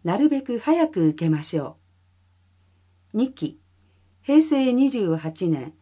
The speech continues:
四月二日から二十九年四月一日生まれの人。小学校就学前の一年間。なお、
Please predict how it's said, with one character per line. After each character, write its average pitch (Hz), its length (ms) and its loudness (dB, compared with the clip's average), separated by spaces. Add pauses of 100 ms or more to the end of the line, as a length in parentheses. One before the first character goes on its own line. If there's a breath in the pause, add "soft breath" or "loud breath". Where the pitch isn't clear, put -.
(300)
四 - 180 -8
月 277 300 -2
二 - 240 -18
日 190 160 -4
か 165 160 -4
ら 147 180 -8 (400)
二 277 180 8
十 226 300 2
九 160 200 -2
年 151 280 0 (220)
四 - 180 -6
月 302 260 0
一 254 280 -6
日 240 340 -4
生 220 80 -2
ま 202 140 -2
れ 160 120 -2
の 131 160 -8
人。 - 360 -16 (880)
小 240 240 4
学 226 260 -6
校 165 160 0
就 226 320 -2
学 262 300 -4
前 240 260 -2
の 147 260 -4
一 160 280 -6
年 185 200 -2
間。 - 300 -14 (1000)
な 202 180 -2
お、 180 160 -8